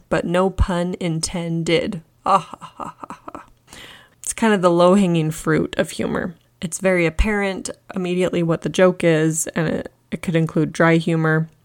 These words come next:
Cue the fake laugh. <laughs> The next kind of humor is middle humor. This is more relatable.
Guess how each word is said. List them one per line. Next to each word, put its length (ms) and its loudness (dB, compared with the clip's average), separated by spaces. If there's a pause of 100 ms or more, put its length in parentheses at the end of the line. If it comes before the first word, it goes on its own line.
(100)
Cue 200 0
the 100 -2
fake 300 -2
laugh. 420 -6
<laughs> 100 2 (1600)
The 100 2
next 300 2
kind 180 4
of 80 4
humor 320 2
is 260 -2
middle 300 6
humor. 480 -2 (280)
This 180 0
is 120 2
more 300 2
relatable. 1080 4